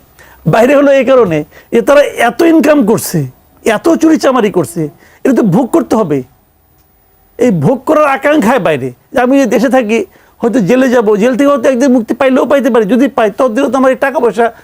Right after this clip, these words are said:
আমি ভোগ করতে পারলাম না। এই জন্য টাকা ভোগ করার জন্য সব তারা বাইরে চলে গেছে, এই মূল লোকগুলো। এই লোকগুলো কারাপ্ট, এই লোকগুলোই দেশের শত্রু,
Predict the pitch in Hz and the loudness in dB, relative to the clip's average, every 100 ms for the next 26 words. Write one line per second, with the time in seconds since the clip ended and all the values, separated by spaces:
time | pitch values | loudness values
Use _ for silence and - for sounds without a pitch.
0 | _ - 247 165 214 233 165 151 143 135 | _ -4 -2 0 -2 -2 -2 -4 -4 -6
1 | 135 - _ _ _ _ 269 277 285 285 | -10 -16 _ _ _ _ 0 0 0 -2
2 | 254 247 220 - 285 302 196 254 196 180 | -2 -2 -2 0 0 0 0 -4 -4 -4
3 | 196 160 165 147 170 143 127 - 156 165 | -4 -2 -4 -4 -4 -4 -4 -6 -4 -2
4 | 160 147 139 147 - _ - _ - 302 | 0 -2 -4 -10 -12 _ -20 _ -4 0
5 | 285 262 285 - 226 175 - - _ _ | 0 0 -2 -2 -2 -4 -6 -20 _ _
6 | _ 240 240 214 247 185 180 208 - 233 | _ -2 0 2 0 0 -2 -2 -4 -6
7 | - 165 | -6 -14